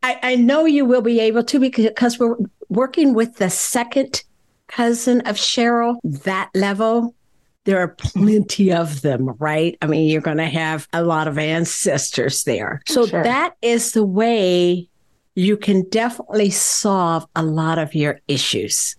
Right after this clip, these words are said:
Speaker 1: I mean,
Speaker 2: Okay.
Speaker 1: solve your major question. It's your answer to your major question. And that is, who was Ellen's father? Where does she come from?
Speaker 2: Mm-hmm.
Speaker 1: And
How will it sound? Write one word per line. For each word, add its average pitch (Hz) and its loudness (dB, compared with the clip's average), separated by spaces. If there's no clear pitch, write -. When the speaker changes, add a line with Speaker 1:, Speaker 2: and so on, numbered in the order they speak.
Speaker 1:
I 170 -2
mean, 170 2
Speaker 2:
Okay. 156 -2
Speaker 1:
solve 196 0
your 196 0
major 190 2
question. 170 -2
It's 147 -2
your 185 -2
answer 196 -2
to 151 -4
your 127 -2
major 139 -2
question. 143 -2
And 180 0
that 214 -2
is, 190 0
who 233 2
was 220 0
Ellen's 185 0
father? 180 0
Where 175 -2
does 226 0
she - -2
come 226 0
from? 165 0
Speaker 2:
Mm-hmm. 202 -4
Speaker 1:
And 240 2